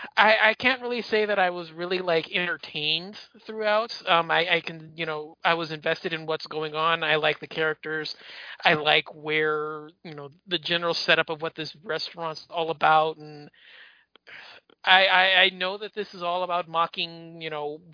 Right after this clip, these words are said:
foodie culture and, you know, highbrow intellectualism and all that, but not for me. Uh, I'm not interested in that. I have very little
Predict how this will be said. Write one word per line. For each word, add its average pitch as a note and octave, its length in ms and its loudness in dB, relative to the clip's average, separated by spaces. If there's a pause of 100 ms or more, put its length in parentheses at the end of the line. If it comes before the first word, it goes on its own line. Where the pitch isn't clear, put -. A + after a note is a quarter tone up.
(200)
foodie F3+ 340 -2
culture E3 520 -2
and, D#3 360 -8
you D#3+ 80 -2
know, C#3+ 280 -2
highbrow D#3 1120 2
intellectualism D3+ 1000 -4
and D3 80 -12
all C#3+ 160 -6
that, D3 240 0
but C#3 400 -4 (920)
not F#3 280 4
for F3 200 -2
me. D3+ 360 -2
Uh, D#3 60 -10
I'm D3 520 4
not D#3+ 260 0 (120)
interested E3+ 520 -2
in E3 100 -4
that. E3+ 260 2
I D3+ 120 0
have D3 200 -2
very D#3 300 -8
little D3+ 580 -4